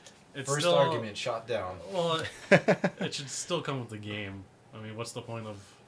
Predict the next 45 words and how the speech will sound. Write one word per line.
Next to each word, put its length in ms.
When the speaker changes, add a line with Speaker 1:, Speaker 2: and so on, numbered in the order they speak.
Speaker 1:
giving 300
it 100
out 160
for 140
free 280
the 100
first 320
week 220
when 120
you 60
Speaker 2:
Mm-hmm. 120
Speaker 1:
could 80
have 100
just 220
packaged 400
it 120
with 160
the 60
game? 280
Speaker 2:
Mm, 200
because 240
maybe 200
they're 120
working 380
on 120
it, 160
but 100
they 60
wanna 200
get 100
the 80
game 300
out 220
right 180
away, 300
but 240
they're 160
letting 340
this 200
be 180
on, 100
like, 140
the 60
back 280
burner. 340